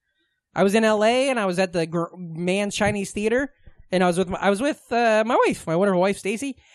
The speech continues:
and I overheard a voice over my shoulder, and I was like, "Oh, who the fuck is, I know that. Who's, who is that? Is that my aunt?" And I turned around, and it was Bart Simpson. It was Nancy Cartwright with her kids, and they had walked out of a movie at the theater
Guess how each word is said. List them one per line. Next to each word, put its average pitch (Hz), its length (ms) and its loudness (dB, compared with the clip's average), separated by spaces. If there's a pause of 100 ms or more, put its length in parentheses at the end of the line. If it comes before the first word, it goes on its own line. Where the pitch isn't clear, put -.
(120)
and 175 100 -2
I 202 60 4
overheard 208 560 6
a 214 60 6
voice 180 360 2
over 190 160 0
my 180 120 0
shoulder, 208 260 -2
and 277 80 -2
I - 20 0
was 240 80 -4
like, 226 180 -4
"Oh, 415 180 2
who 330 80 4
the 381 100 0
fuck 370 240 -2
is, 240 160 -6
I 233 80 2
know 370 160 0
that. 190 240 -2 (320)
Who's, 294 260 0
who 403 160 4
is 415 140 2
that? 185 100 0
Is 156 60 -8
that 214 60 -4
my 285 100 0
aunt?" 262 420 -2 (460)
And 196 80 2
I 208 80 6
turned 226 200 2
around, 226 260 2
and 175 100 -2
it 175 80 0
was 165 400 -4
Bart 180 340 0
Simpson. 185 520 -4
It 202 40 -6
was 170 120 -4
Nancy 196 260 -4
Cartwright 175 460 -2 (260)
with 185 140 2
her 202 100 2
kids, 202 460 0 (260)
and 190 100 -2
they 196 80 4
had 202 160 4
walked 190 300 2
out 214 180 6
of 190 80 -2
a 196 60 0
movie 190 380 2
at 175 100 0
the 165 140 -6
theater 160 500 -2